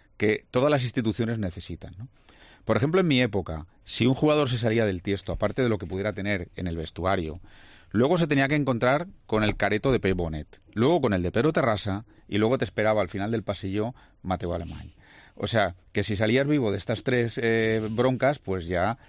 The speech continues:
te volvías a poner en tu sitio. A mí me da la impresión de que esto no existe,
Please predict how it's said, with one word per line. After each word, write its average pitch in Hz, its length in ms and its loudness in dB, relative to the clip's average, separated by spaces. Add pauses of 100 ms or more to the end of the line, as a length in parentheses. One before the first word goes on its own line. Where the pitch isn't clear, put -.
(200)
te - 80 -2
volvías 92 400 -4
a 107 40 -4
poner 95 220 -6
en 95 100 -6
tu 90 100 -10
sitio. 85 360 -12 (720)
A 113 100 2
mí 180 140 4
me 175 100 4
da 147 80 4
la 175 80 4
impresión 143 400 2
de 120 100 2
que 113 60 -2
esto 117 180 0
no 117 60 2
existe, 82 480 -4